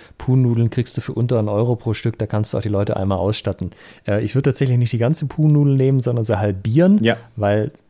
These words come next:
Speaker 1: sonst ist sie ein bisschen arg wabbelig, aber so halbierte ist schon so eine Länge, wo langes Messer bis Säbel irgendwie hinkommen könnte und die kannst du noch einigermaßen führen.
Speaker 2: Ja, absolut.
Speaker 1: Haben auch den Vorteil, sie machen ein schönes, lautes Schnalz,
Speaker 2: <laughs>
Speaker 1: ohne dass das irgendwie,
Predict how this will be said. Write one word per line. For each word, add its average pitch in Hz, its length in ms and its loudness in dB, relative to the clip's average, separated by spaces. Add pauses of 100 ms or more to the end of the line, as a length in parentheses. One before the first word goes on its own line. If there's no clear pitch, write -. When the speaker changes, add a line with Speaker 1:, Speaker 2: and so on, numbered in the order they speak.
(120)
Speaker 1:
sonst - 340 -2
ist 110 160 -2
sie 113 100 0
ein 107 120 -6
bisschen 113 260 -2
arg 117 320 -2
wabbelig, 123 380 0
aber 113 140 0
so 107 100 0
halbierte 127 420 0
ist 120 220 -2
schon 120 240 0
so 117 100 -2
eine 104 80 2
Länge, 104 320 2
wo 101 60 -2
langes 98 340 -2
Messer 110 540 0
bis - 360 -4
Säbel 107 380 0
irgendwie 101 600 -2 (240)
hinkommen 127 420 2
könnte 113 260 0
und 104 140 0
die 110 120 -6
kannst - 260 -6
du 107 60 -2
noch 95 60 -2
einigermaßen 95 600 -4
führen. 98 300 -4 (180)
Speaker 2:
Ja, 123 140 -2 (120)
absolut. 113 480 -4 (600)
Speaker 1:
Haben 110 160 -2
auch 123 100 0
den 110 140 -2
Vorteil, 117 320 -2
sie 107 80 -2
machen 104 220 -2
ein 98 40 -4
schönes, 117 300 -2
lautes 101 260 -2
Schnalz, 117 640 0 (260)
Speaker 2:
<laughs> 113 280 0
Speaker 1:
ohne 123 200 2
dass 110 220 0
das 113 220 -4
irgendwie, 104 560 0